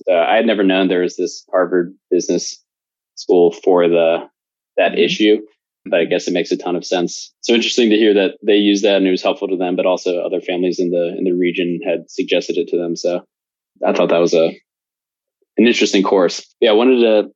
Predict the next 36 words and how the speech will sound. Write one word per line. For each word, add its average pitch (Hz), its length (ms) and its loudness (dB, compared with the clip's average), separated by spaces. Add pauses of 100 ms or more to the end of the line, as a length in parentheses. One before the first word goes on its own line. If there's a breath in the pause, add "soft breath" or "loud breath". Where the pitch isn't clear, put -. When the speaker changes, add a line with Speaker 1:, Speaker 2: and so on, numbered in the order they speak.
(260)
Speaker 1:
get 107 160 2
your 104 160 0
take 101 340 0
on, 98 360 -4 (580)
you 95 100 -4
know, 87 320 -4
the 104 120 2
family 98 400 2
role 95 480 4
and 92 140 -4
that 92 180 0
dynamic 92 560 -2
and 85 160 -8 (440)
the 82 60 2
challenges 90 520 2
that 90 180 0
come 92 120 2
along 87 360 2
with 87 240 0 (100)
a 98 60 2
transition 92 480 0
like 85 200 -4
this, 87 260 -2
and 90 80 -2
also 92 300 2
just - 420 -4
the - 80 0
challenges 85 520 0
of 85 180 0 (760)
kind 92 120 2
of 90 60 -4
growing 92 300 4
up - 160 0
in 98 80 4
the 90 100 2
company 87 640 0